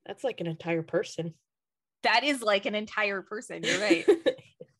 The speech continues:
Speaker 2: Fun fact, the first radio broadcast was in nineteen ten at a Met
Speaker 1: Hmm.
Speaker 2: Opera House performance, and it used a carbon mic.
Speaker 1: Oh, that's cool.
Speaker 2: I just kinda threw that in there 'cause I thought that was fun.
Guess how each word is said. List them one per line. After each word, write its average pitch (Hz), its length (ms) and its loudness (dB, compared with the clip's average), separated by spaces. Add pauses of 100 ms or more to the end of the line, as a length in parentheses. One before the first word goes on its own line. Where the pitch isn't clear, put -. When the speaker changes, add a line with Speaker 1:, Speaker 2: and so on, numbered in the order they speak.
(920)
Speaker 2:
Fun 311 420 0
fact, - 580 -6 (840)
the 233 160 -2
first - 400 -2
radio 196 520 -2
broadcast 156 760 -4
was 170 240 -8
in 170 160 -10
nineteen 190 520 -6
ten 170 520 -6 (260)
at 190 160 2
a 175 80 2
Met 160 280 -2 (100)
Speaker 1:
Hmm. 190 80 2
Speaker 2:
Opera 202 240 -2
House 175 280 -2
performance, 170 880 -8
and 196 160 -2
it 196 120 -2
used 226 220 -10
a 220 120 -2
carbon 208 440 -4
mic. 254 220 -8 (800)
Speaker 1:
Oh, 392 340 6
that's 403 160 2
cool. 170 540 -2 (200)
Speaker 2:
I 233 100 0
just 262 140 -12
kinda 320 220 2
threw 294 200 -4
that 240 180 2
in 254 100 -4
there 175 140 -2
'cause 175 120 -12
I 190 80 -4
thought 196 200 -2
that - 100 -4
was 185 140 -14
fun. 196 260 -8